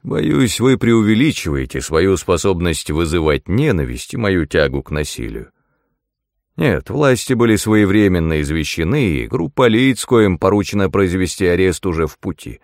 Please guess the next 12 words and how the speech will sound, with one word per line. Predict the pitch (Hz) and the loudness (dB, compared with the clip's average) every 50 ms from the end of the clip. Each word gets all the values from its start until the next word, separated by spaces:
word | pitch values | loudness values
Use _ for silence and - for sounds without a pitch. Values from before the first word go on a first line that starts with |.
| _ _ _ _ _ _ _ _ _ _ _ _ _ _ _ _ _ _ _ _ _ | _ _ _ _ _ _ _ _ _ _ _ _ _ _ _ _ _ _ _ _ _
Моя | - - 82 82 156 147 131 | -8 -4 0 2 2 2 4
задача | 113 123 120 123 127 - - 107 | 2 4 4 4 2 2 2 0
состоит | 95 95 98 - - 110 107 - - | 0 0 -2 -2 0 0 0 0 0
лишь | 98 92 - - | 0 -2 -2 -4
в | - | -2
том, | - 117 107 98 95 | 0 2 2 2 0
чтобы | - - 101 92 87 90 | 0 -2 -2 0 0 0
задержать | 85 85 98 82 85 82 73 73 90 139 151 113 78 - | 0 0 0 0 0 0 0 0 2 2 2 2 0 -2
вас | 62 60 58 62 | -6 -8 -8 -4
до | 65 80 | -4 -2
их | 80 71 67 - | -2 -2 -4 -6
прибытия. | - - 82 69 - 71 - - - - - - | -6 -6 -6 -6 -6 -10 -14 -16 -18 -20 -20 -20